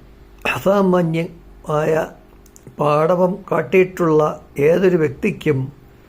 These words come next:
ഇതിൽ ജാതിമത ഭേദമന്യേ തൊഴിലോ സ്ഥാനമോ ലിംഗമോ നോക്കാതെ ഭാരത സർക്കാർ നൽകുന്നതായ ഉന്നതമായ ഒരു ബഹുമതിയാണിത്.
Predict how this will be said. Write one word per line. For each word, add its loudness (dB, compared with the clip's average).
ഇതിൽ 0
ജാതിമത 0
ഭേദമന്യേ 0
തൊഴിലോ 4
സ്ഥാനമോ 0
ലിംഗമോ 0
നോക്കാതെ 0
ഭാരത -2
സർക്കാർ -2
നൽകുന്നതായ 0
ഉന്നതമായ 0
ഒരു -4
ബഹുമതിയാണിത്. 0